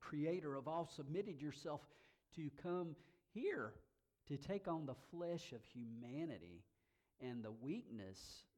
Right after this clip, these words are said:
that we possess fully, one of us, but God, and submitted yourself to that, Lord. <laughs> And then your mission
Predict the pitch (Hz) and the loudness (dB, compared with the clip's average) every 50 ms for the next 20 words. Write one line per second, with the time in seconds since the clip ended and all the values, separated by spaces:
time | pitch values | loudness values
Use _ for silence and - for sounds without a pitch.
0 | 107 113 110 104 87 - 135 143 139 - 131 113 113 127 127 135 160 - - - | -8 -6 -4 -4 -4 -4 -4 -6 -4 -6 -8 -8 -6 -4 -2 -2 -2 -2 -2 -4
1 | - - - - - - - _ _ _ _ _ _ _ _ _ _ _ _ _ | -8 -10 -10 -12 -12 -14 -16 _ _ _ _ _ _ _ _ _ _ _ _ _
2 | _ _ _ _ _ _ _ _ _ - 143 143 175 185 143 80 73 78 - - | _ _ _ _ _ _ _ _ _ -6 -4 -2 0 0 -2 -2 -6 -10 -14 -18
3 | _ - 107 113 135 160 165 135 98 101 95 92 92 92 - - - - - _ | _ -12 -10 -6 -2 -2 -2 -2 -2 -2 -4 -4 -4 -6 -8 -12 -16 -20 -20 _
4 | _ _ - 101 95 90 - _ _ _ _ - - 131 170 160 - - - - | _ _ -14 -12 -12 -12 -14 _ _ _ _ -14 -12 -10 -10 -10 -12 -14 -16 -16
5 | - _ _ _ _ _ _ _ _ _ _ _ _ _ _ _ _ _ _ _ | -18 _ _ _ _ _ _ _ _ _ _ _ _ _ _ _ _ _ _ _
6 | _ _ _ - 131 127 123 120 117 110 107 - _ _ - - - - 123 110 | _ _ _ -8 -6 -4 -2 -2 -4 -4 -8 -10 _ _ -20 -16 -10 -8 -6 -6
7 | 117 120 127 135 147 160 233 277 269 180 127 113 117 117 113 110 - - - 127 | -4 -4 -2 0 0 0 0 0 0 -2 -2 -2 -4 -8 -8 -8 -10 -10 -8 -4
8 | 113 110 104 95 - - - - - - 110 98 95 - - - - - - - | -4 -4 -4 -4 -8 -14 -20 -20 -18 -18 -16 -16 -16 -16 -14 -14 -12 -14 -14 -16
9 | - - - 76 - - - - - - - _ _ _ _ _ _ _ _ _ | -18 -18 -18 -18 -18 -18 -20 -20 -20 -20 -20 _ _ _ _ _ _ _ _ _
10 | _ _ _ _ - - 135 110 - _ _ _ _ _ _ _ _ _ _ _ | _ _ _ _ -12 -10 -10 -10 -10 _ _ _ _ _ _ _ _ _ _ _
11 | _ _ _ _ _ _ _ _ _ _ _ - 135 131 127 131 131 127 160 220 | _ _ _ _ _ _ _ _ _ _ _ -6 -4 -2 -2 -2 0 2 2 2
12 | 277 294 - - - 233 117 233 233 214 - _ _ _ _ _ - 135 131 120 | 2 2 2 0 0 0 0 -2 -4 -6 -8 _ _ _ _ _ -6 -4 -4 -2
13 | 113 131 139 156 202 269 294 285 - - 104 78 | -2 0 0 2 2 2 2 0 -2 -6 -8 -8